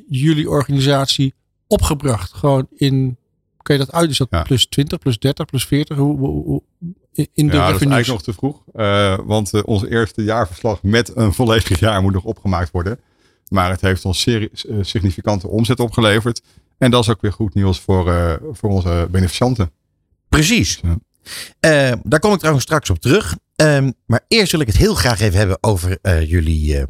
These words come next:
Speaker 3: campagne voor de eindejaarstrek.
Speaker 2: Ja.
Speaker 1: Ah, leuk!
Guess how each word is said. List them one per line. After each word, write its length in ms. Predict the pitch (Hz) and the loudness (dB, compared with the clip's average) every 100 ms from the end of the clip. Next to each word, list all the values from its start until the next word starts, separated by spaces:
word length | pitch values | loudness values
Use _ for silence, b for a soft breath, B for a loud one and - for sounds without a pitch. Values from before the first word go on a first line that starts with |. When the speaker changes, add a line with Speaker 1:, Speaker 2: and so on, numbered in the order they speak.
| - - B B B B B _ | -10 -20 B B B B B _
Speaker 3:
campagne 560 | 87 - 123 101 80 | -2 0 0 2 0
voor 240 | - 78 76 | -2 -2 0
de 280 | 78 71 - | 0 0 0
eindejaarstrek. 760 | 95 78 98 151 104 - 76 | 0 2 2 2 0 -2 0
Speaker 2:
Ja. 160 | 107 - | 2 2
Speaker 1:
Ah, 60 | 160 | 2
leuk! 440 | 196 277 175 - | 2 0 -6 -14